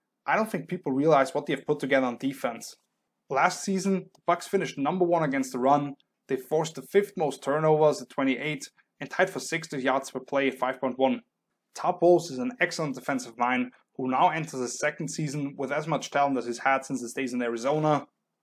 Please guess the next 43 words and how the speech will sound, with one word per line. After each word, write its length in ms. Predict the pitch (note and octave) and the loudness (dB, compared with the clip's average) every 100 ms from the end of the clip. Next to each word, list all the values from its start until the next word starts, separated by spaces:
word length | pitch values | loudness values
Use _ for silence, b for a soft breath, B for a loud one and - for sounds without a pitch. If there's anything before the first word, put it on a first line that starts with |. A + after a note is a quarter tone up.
| _ _ | _ _
We 100 | D3 | 2
all 120 | G3 | 2
know 320 | E3 D#3 B2+ - | 4 4 2 0
last 320 | C3 D#3+ - | 0 0 0
year 120 | D#3+ | -2
Jameis 340 | D#3+ D#3+ D#3 - | -2 -4 -6 -4
turned 240 | D3+ D3 | -4 -2
it 80 | B2+ | 0
over 240 | C3+ C3+ | 0 0
thirty-five 580 | C3 C#3+ E3 E3+ C3+ C3 | -4 -2 -2 0 -2 -2
times, 460 | - C3+ C3+ C3+ - b b - | -2 0 0 -2 -8 b b -12
which 160 | - | -8
was 100 | B2 | -8
twelve 300 | - C#3+ D3 | -2 0 0
more 140 | D3+ C3+ | 0 0
than 120 | B2+ | 0
any 200 | D3 E3+ | -4 -2
other 120 | D3+ | 0
player 240 | C#3 D3+ C#3 | 0 0 0
in 80 | C3 | 0
the 80 | |
league, 360 | A#2+ C3 C#3+ - - _ _ _ - | 0 -2 -2 -8 -20 _ _ _ -4
while 120 | C3+ | -4
Tom 300 | - D#3+ D#3+ | 0 0 0
didn't 240 | F#3 G3+ | -2 -2
even 160 | F#3 D3+ | -4 -4
crack 280 | - C#3 - | -2 -2 0
double 220 | C3+ C3+ | -2 -2
digits 340 | D3 D3 C3+ | -4 -4 -4
once 220 | C3+ C3 | -2 -4
again, 380 | A#2+ B2+ B2 B2 _ _ _ _ - | -4 -2 -2 -4 _ _ _ _ -14
and 120 | D#3 - | -14 -4
he 80 | F#3 | -2
immediately 440 | D#3 F#3+ F3 D3+ | 0 -2 -2 -4
improved 420 | C3 - D3+ - | -4 -2 -2 -2
the 60 | - | -8
situation 560 | - E3+ D#3 D3 - C3+ | -6 -2 0 0 -2 -4
of 80 | |
football 260 | - C#3+ C3 | 0 2 2
awareness 480 | A#2+ C3 C#3 C#3 C3+ | 2 4 4 2 -4
and 80 | C3+ | -4
overall 420 | C#3 C3 B2+ B2 | -2 2 2 2
execution. 800 | B2 - - D#3+ D#3 D#3 D3+ C3 | -4 -12 -6 0 0 0 -2 -4